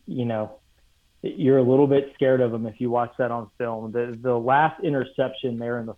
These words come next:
fourth quarter where Henderson put the footsteps on the Virginia Tech wide receiver and then made contact, ball pops up. Henry, being a ball hawk, grabs it, gets the interception. Uh, maybe, maybe something that, that Ricky might get on Marcus Haynes for, but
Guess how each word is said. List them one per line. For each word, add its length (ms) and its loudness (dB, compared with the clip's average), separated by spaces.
fourth 260 -6
quarter 480 -4
where 380 -4
Henderson 480 2
put 200 0
the 180 2
footsteps 480 -2
on 180 -2
the 60 -8
Virginia 340 -10
Tech 240 -6
wide 240 -2
receiver 500 -4
and 120 -8
then 140 -2
made 260 -2
contact, 600 -6
ball 260 2
pops 340 0
up. 260 -4
Henry, 480 2
being 180 2
a 40 2
ball 240 2
hawk, 300 -2
grabs 420 -4
it, 220 -6
gets 240 -6
the 80 -2
interception. 640 -6
Uh, 340 2
maybe, 500 6
maybe 340 4
something 280 2
that, 240 0
that 160 -2
Ricky 280 0
might 220 -2
get 120 0
on 180 -2
Marcus 380 -4
Haynes 300 -8
for, 260 0
but 320 -6